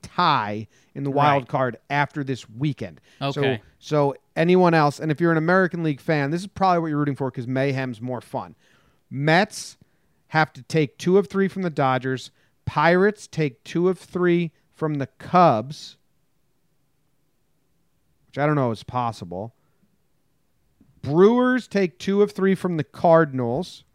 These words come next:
Speaker 1: No. We need the Card-, Cardinals. I want, they'll take the division. Brewers lose two of three.
Speaker 2: Oh, Jimmy, I'm gonna stop you there. I was just about to say the Cardinals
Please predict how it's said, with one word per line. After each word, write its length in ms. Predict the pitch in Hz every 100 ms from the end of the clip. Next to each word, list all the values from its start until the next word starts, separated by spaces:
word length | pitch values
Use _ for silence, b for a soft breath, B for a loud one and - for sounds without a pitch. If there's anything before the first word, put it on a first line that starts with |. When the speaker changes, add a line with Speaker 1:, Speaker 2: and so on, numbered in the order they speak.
| _ -
Speaker 1:
No. 380 | 160 160 98 - _ _ _ _ _ _ _ _ _
We 100 | 139
need 160 | 151 165
the 160 | 175 160
Card-, 400 | - 170 170 -
Cardinals. 560 | 175 185 185 202 160 -
I 80 | 160
want, 240 | 156 151
they'll 160 | 160 156
take 240 | 175 151
the 80 | 147
division. 380 | 135 120 104 98
Brewers 440 | 135 165 185 165
lose 380 | 139 160 170 160
two 220 | - 165
of 100 | 143
three. 320 | 135 147 143
Speaker 2:
Oh, 360 | 131 139 156 151
Jimmy, 400 | 135 143 170 156
I'm 120 | 143
gonna 180 | 185 196
stop 360 | - 165 151 131
you 140 | 127
there. 500 | 120 135 180 123 - -
I 180 | 127 143
was 140 | 196 160
just 260 | 170 143
about 260 | 143 139 131
to 80 | 120
say 540 | - 143 170 139 110 _ _ _ _ _ _ -
the 240 | 127 160
Cardinals 880 | 156 - 147 165 226 277 330 320 -